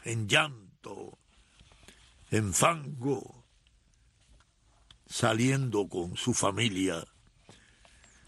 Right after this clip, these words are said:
de su suelo, de su cielo, de su patria.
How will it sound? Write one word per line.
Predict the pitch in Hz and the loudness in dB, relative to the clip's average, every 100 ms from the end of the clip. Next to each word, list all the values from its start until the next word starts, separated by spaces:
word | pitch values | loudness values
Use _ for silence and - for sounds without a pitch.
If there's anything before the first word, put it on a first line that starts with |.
| - - - - | -20 -20 -20 0
de | 113 | 2
su | - 110 | 4 2
suelo, | - 120 123 123 92 85 | 2 2 4 4 2 0
de | 90 | -2
su | - 98 | -2 -2
cielo, | - 101 104 90 82 82 - - - | 0 4 4 2 -2 -6 -12 -18 -4
de | 101 | -2
su | - 101 | 0 0
patria. | 101 98 - 85 - | 0 0 -2 -8 -8